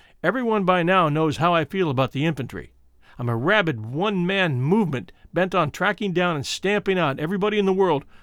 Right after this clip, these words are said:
who doesn't fully appreciate the common frontline soldier. Our ship had been in African waters many months,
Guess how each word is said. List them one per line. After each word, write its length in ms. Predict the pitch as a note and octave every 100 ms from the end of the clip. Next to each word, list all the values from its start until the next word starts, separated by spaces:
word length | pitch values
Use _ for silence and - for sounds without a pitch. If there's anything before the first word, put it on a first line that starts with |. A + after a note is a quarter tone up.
| -
who 100 | D3+
doesn't 360 | F3+ D3+ B2
fully 240 | - G#3+ G3
appreciate 520 | - F#3 E3 D#3+ C#3+
the 80 | -
common 420 | - F#3 E3+ C3+
frontline 560 | - F3+ E3 D3+ D#3
soldier. 480 | C3 E3 D#3+ B2+ - - - - _ _ _ _ _ _ - _ _ - - - - - - -
Our 160 | F#3
ship 220 | G#3+ A#3
had 120 | G#3+ F3
been 160 | F3+
in 80 | D#3+
African 440 | G3+ G#3 G3+ E3
waters 360 | D3 F3+ E3+ G#2+
many 220 | A#2+ E3
months, 320 | D#3 D3 -